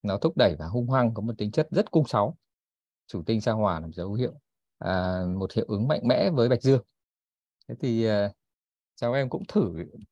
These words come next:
tìm ở trong sách chân sư xem là có cái chỗ nào mà chân sư nói là dấu hiệu Bạch Dương truyền dẫn cung sáu nhưng mà cũng chưa tìm được ra. Thế tuy nhiên thì cái điểm này thì, à, mặc dù cô cũng nói rất là chắc chắn ở trong webinar như vậy rồi thì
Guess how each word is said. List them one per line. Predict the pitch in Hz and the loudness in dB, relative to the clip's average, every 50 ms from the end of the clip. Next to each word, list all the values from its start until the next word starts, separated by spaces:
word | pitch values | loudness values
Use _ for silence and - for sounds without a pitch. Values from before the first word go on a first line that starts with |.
| _ - | _ 0
tìm | 147 139 139 127 113 | 2 2 4 4 2
ở | 101 | 0
trong | 95 - 143 147 147 | 2 0 0 0 0
sách | - 190 190 - | -2 -4 -2 0
chân | - 165 160 | 0 -2 -2
sư | - - 170 170 160 | 0 0 0 0 0
xem | 160 - 160 156 156 151 147 | 0 -2 -4 -4 -4 -4 -4
là | 143 120 110 98 | -4 -2 -2 -4
có | - - - 135 147 156 | -4 -6 -6 -6 -6 -6
cái | - 165 | -6 -4
chỗ | - - - - | -2 -2 -2 0
nào | - - - 117 107 95 90 - _ _ _ _ _ _ _ - | 2 2 2 4 2 0 -2 -6 _ _ _ _ _ _ _ -8
mà | - 107 107 | -4 -4 -4
chân | - 147 143 131 | -2 -2 -2 0
sư | - 151 147 | 0 0 0
nói | 139 135 123 117 120 139 165 185 | 0 -2 -2 -2 -2 -4 -4 -4
là | 180 151 127 110 101 95 92 87 87 90 - _ _ _ _ _ _ _ _ _ _ _ _ _ - | -4 -4 -4 -2 -4 -4 -6 -8 -10 -12 -18 _ _ _ _ _ _ _ _ _ _ _ _ _ -8
dấu | 110 113 123 | -4 -2 0
hiệu | 135 165 - - | 0 0 0 0
Bạch | - 120 - - | -2 -4 -2 0
Dương | 147 151 151 143 | 0 0 0 0
truyền | - 120 104 | 0 0 -2
dẫn | 104 127 - | -2 -2 -4
cung | - 160 156 151 | -4 -4 -6 -4
sáu | - - 139 143 160 202 | -2 0 2 2 2 2
nhưng | 214 190 | 0 0
mà | 165 127 | 0 -2
cũng | - - 156 | -4 -6 -4
chưa | - - 196 | 0 2 2
tìm | 185 180 156 131 | 4 4 2 2
được | 120 110 | 4 4
ra. | 123 139 139 - _ _ _ _ _ _ _ _ _ _ | 4 4 2 2 _ _ _ _ _ _ _ _ _ _
Thế | - 151 - | -14 -10 -8
tuy | 139 123 | -6 -4
nhiên | 135 147 139 131 | -2 -2 -2 -4
thì | 135 | -4
cái | 117 - 151 | -4 -2 0
điểm | 156 123 87 90 | 0 0 0 0
này | 107 107 107 107 104 | 0 0 0 -2 -2
thì, | 120 110 107 107 | -2 -2 -2 0
à, | 104 101 101 104 - - | -2 -2 -4 -6 -8 -10
mặc | 120 113 110 | -10 -8 -8
dù | 117 104 - | -8 -6 -4
cô | 131 131 127 123 117 | -2 -2 -2 -2 -4
cũng | - - - 175 156 147 | -6 -8 -8 -6 -4 -2
nói | 139 127 131 143 | 0 0 0 0
rất | 160 180 175 | 0 -2 -2
là | 143 127 | -2 -4
chắc | - - - | -4 -6 -2
chắn | - 135 120 147 | 0 0 0 0
ở | 175 131 | -2 -2
trong | 110 - 123 127 | -2 -2 -2 -2
webinar | 131 143 151 143 135 127 131 123 120 | -2 -4 -2 -2 -2 0 0 0 0
như | 120 117 | 0 -2
vậy | 117 120 - - | -2 -4 -4 -4
rồi | 101 98 95 92 | -4 -4 -4 -4
thì | 101 98 | -6 -8